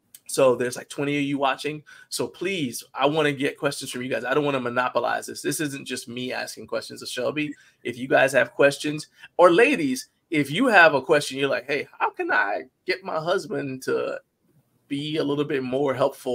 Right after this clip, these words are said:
or whatever so I can do these things?" You know, Shelby's got tips for those too. If you wanna,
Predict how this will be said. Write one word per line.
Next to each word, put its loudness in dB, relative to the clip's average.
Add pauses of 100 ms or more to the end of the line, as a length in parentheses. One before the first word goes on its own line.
or 0
whatever 0
so -6
I -6
can -4
do -8
these -12
things?" -12 (340)
You -8
know, -2
Shelby's -2
got 0
tips 0
for -2
those 2
too. -4 (300)
If -16
you -4
wanna, 2